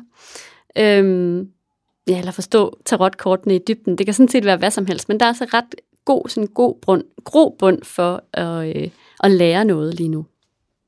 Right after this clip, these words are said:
Og når alt det her, det er sagt, så, øh, så er der,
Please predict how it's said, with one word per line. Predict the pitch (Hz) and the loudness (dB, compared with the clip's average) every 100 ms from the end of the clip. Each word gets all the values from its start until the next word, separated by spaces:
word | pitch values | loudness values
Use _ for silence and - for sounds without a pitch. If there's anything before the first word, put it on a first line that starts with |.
| _ _ _ _ _ | _ _ _ _ _
Og | 208 | 0
når | 214 | 2
alt | 214 - | 2 0
det | 220 | -2
her, | 214 | -2
det | 175 196 | 0 -2
er | |
sagt, | - 185 - | -2 -6 -6
så, | - 226 208 196 175 170 | -4 0 2 2 -2 -4
øh, | - - | -10 -10
så | - | -2
er | 208 | 0
der, | 190 | 0